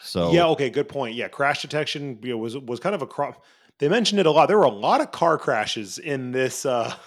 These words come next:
Speaker 1: Yeah.
Speaker 2: <laughs> in this event. Um, they spent a lot of money on that, but <laughs>
Speaker 1: Yeah.
Speaker 2: anyway,
Speaker 1: And I
Speaker 2: it,
Speaker 1: mean,
Speaker 2: it,
Speaker 1: the
Speaker 2: it's not, it's not, not a big deal. Again, this, this,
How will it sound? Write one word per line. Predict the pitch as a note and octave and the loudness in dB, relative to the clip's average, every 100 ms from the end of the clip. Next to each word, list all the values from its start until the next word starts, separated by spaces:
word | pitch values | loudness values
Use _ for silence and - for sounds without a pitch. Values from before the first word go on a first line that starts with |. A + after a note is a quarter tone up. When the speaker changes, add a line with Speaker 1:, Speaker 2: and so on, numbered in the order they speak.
| - | -4
Speaker 1:
Yeah. | D3+ C#3+ E3 | -2 0 -2
Speaker 2:
<laughs> | - | -6
in | D#3+ | -6
this | C#3+ C#3+ | -4 -2
event. | C#3+ B2 A#2 G2 - - - - - _ | -2 -2 -4 -8 -16 -20 -20 -18 -18 _
Um, | A#2+ A2 G2 F#2+ _ | -6 -4 -6 -12 _
they | C#3 | -20
spent | - D3+ - _ _ _ _ _ _ _ | -14 -14 -16 _ _ _ _ _ _ _
a | B2 | -10
lot | B2+ C#3 | -6 -6
of | |
money | C#3+ A#2 | -6 -8
on | F2+ F#2 | -8 -8
that, | E2 - | -12 -6
but | C3+ C#3+ | 0 2
<laughs> | D3+ - - | 2 -2 -10
Speaker 1:
Yeah. | F#2+ - - | -12 -8 -6
Speaker 2:
anyway, | C#3+ - - | -6 -6 -4
Speaker 1:
And | B2 | 0
I | |
Speaker 2:
it, | B2+ | 4
Speaker 1:
mean, | - | 6
Speaker 2:
it, | F3 | 4
Speaker 1:
the | D#3+ | 0
Speaker 2:
it's | - | 0
not, | E3+ - _ | -6 -8 _
it's | C#3+ | -10
not, | C#3 C#3+ C3 | 0 0 0
not | B2+ A#2 A2 | -2 -2 -2
a | |
big | G#2 G#2 F#2 | -4 -8 -10
deal. | G2 F#2 | -8 -8
Again, | F#2+ G2 | -8 -8
this, | G2+ | -10
this, | A#2 A2+ | -8 -10